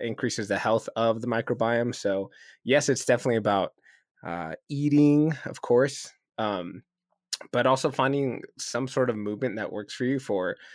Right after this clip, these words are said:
so for some reason, like, you know, when you, when you run a lot, sometimes your stomach hurts. Like, maybe that's just not something that you should be focusing on or taking a break from, um, which we'll get into, you know, later when it comes to overtraining and stuff. But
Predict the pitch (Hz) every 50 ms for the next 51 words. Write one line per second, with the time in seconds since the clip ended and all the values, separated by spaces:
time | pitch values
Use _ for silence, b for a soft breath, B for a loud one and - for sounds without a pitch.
0 | B B B B B B B B - 131 123 131 131 160 165 165 165 143 151 151
1 | 143 127 113 101 - 127 120 117 113 117 117 117 120 123 120 101 107 107 110 113
2 | 107 107 110 113 117 117 117 117 113 117 117 - - - - 110 104 98 113 101
3 | 107 104 - 104 - - 98 98 107 104 - - - 104 104 104 101 - - 85
4 | 80 - - 117 117 113 120 127 117 113 107 - - - 110 - - 110 101 101
5 | 98 - - - - 104 98 - - 101 92 - 101 101 - 110 98 104 98 -
6 | 120 117 101 - - - 110 104 101 95 95 92 92 92 95 95 b b b b
7 | b b _ - 127 135 131 - - 123 110 - 117 104 101 95 98 92 98 -
8 | - - 92 82 - - 90 90 - - - 107 95 82 82 80 - - 131 -
9 | - 127 131 131 - - - 143 147 143 147 135 127 113 107 - 107 107 107 113
10 | - _ - - 113 104 104 101 98 110 123 110 101 101 107 104 101 - - 110
11 | 104 - - - - 104 98 87 87 104 107 101 - 113 104 110 107 98 98 -
12 | - 101 98 - _ - 196 202 -